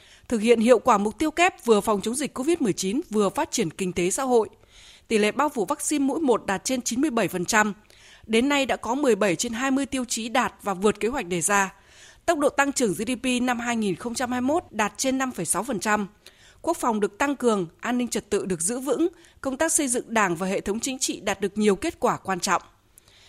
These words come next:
Bên cạnh đó, tỉnh Tuyên Quang cũng đề xuất với Chính phủ, Thủ tướng Chính phủ, các bộ ngành một số nội dung liên quan đến việc phê duyệt, điều chỉnh chủ trương đầu tư dự án tuyến cao tốc Tuyên Quang, Phú Thọ,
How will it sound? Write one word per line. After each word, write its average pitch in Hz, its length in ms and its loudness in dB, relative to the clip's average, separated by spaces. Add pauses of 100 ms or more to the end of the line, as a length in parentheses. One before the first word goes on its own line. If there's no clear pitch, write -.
(280)
Bên 208 140 -2
cạnh 185 160 -4
đó, 180 320 -2 (260)
tỉnh 220 160 -2
Tuyên 285 160 -2
Quang 294 180 2
cũng 277 200 -6
đề 233 140 6
xuất 320 220 0
với 254 100 -2
Chính 262 220 -4
phủ, 226 220 0
Thủ 180 140 -4
tướng 196 180 -4
Chính 269 160 -6
phủ, 240 200 0
các 208 240 -6
bộ 233 220 2
ngành 196 440 -2
một 226 80 4
số 233 180 0
nội 262 180 2
dung 277 180 -2
liên 269 180 -2
quan 262 240 -2
đến 247 100 -6
việc 247 220 -4
phê 269 220 2
duyệt, 226 260 -4
điều 202 200 2
chỉnh 180 300 -2
chủ 190 160 -4
trương 254 240 -4
đầu 202 140 0
tư 262 240 -4
dự 233 160 -2
án 180 240 -6
tuyến 226 200 -4
cao 247 180 -4
tốc 320 300 0
Tuyên 240 160 0
Quang, 233 260 0
Phú 226 160 -8
Thọ, 269 360 0